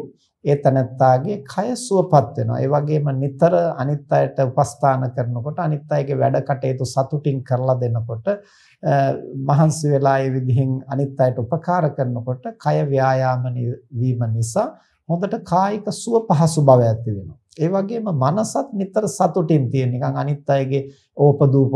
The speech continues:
හොය හොයා, අනිත් අයගේ ඇදකුද හොය හොයා, අනිත් අයගේ වැරදි හොය හොයා, හිත් නරක කරගෙන, හිත් දූෂ්‍ය කරගෙන ඉන්නකොට නිරන්තරයෙන් හිත කිලිටි වෙලා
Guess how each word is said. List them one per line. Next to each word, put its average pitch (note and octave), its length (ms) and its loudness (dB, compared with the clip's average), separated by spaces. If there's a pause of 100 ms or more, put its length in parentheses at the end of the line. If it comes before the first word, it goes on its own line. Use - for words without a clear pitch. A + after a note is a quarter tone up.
(100)
හොය C3 140 4
හොයා, B2+ 420 4
අනිත් D#3+ 300 0
අයගේ C#3+ 260 2
ඇදකුද C3+ 440 2 (100)
හොය B2+ 200 2
හොයා, B2 260 2
අනිත් D#3+ 280 -2
අයගේ C#3+ 260 2
වැරදි C#3+ 440 4
හොය B2+ 260 0
හොයා, A#2+ 280 2 (100)
හිත් C#3+ 200 0
නරක C3 440 2
කරගෙන, B2 320 -4
හිත් D3+ 240 0 (100)
දූෂ්‍ය D#3 380 2
කරගෙන C3 340 -4
ඉන්නකොට C#3 480 -4 (520)
නිරන්තරයෙන් G3 800 0
හිත G3 220 -2 (120)
කිලිටි D#3 420 6
වෙලා G2+ 260 0